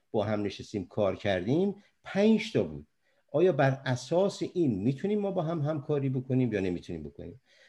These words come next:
ببینید دوستان، ما می‌تونیم، ما می‌تونیم مسائل رو، اه، اینطوری نگاه بکنیم. همونجوری که جناب آژن گفت، گفتن که خیلی خوب، این رژیم رو عوضش می‌کنیم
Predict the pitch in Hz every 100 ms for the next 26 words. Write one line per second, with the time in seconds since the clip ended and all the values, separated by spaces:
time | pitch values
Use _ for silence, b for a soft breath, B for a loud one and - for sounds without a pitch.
0 | b 175 233 214 185 190 147 131 139 151
1 | - _ _ _ _ - 165 208 220 214
2 | 208 202 202 - - 127 160 185 - 175
3 | 170 165 160 156 - 120 127 127 120 117
4 | 151 160 160 156 156 - - 123 120 117
5 | 113 113 110 - - 139 131 143 151 101
6 | 90 92 98 90 110 156 139 131 131 117
7 | 120 123 127 - 120 107 104 92 90 82
8 | - _ 113 113 139 127 131 120 117 135
9 | b b b - 143 147 117 104 - -
10 | 170 143 127 113 151 156 113 82 - _
11 | _ _ 98 101 113 139 175 - 190 190
12 | 185 214 226 -